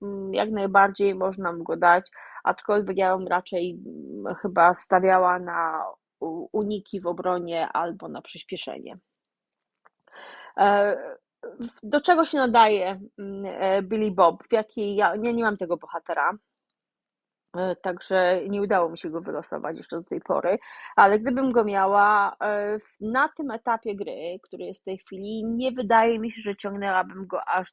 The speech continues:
do, em, do tego poziomu pięciu gwiazdek. Jest dużo naprawdę bardzo dobrych, e, bohaterów, mm, w kolorze żółtym,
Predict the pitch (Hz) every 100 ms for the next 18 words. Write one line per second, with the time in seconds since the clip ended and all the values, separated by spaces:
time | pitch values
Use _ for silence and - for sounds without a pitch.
0 | - 175 170 165 160 - - 180 170 175
1 | 175 175 160 _ _ _ _ _ _ -
2 | - 226 202 - - - - - 202 202
3 | 196 190 202 196 190 180 190 180 196 180
4 | 170 170 170 156 - - 156 185 196 -
5 | 240 247 220 233 214 208 208 196 - 202
6 | 202 233 202 190 190 214 202 190 175 175
7 | 170 170 - _ - - - - 202 196
8 | 185 208 202 190 208 196 190 190 - _
9 | _ - - - _ - 185 196 180 165
10 | - _ - - 220 208 202 202 190 185
11 | 202 196 - 202 170 165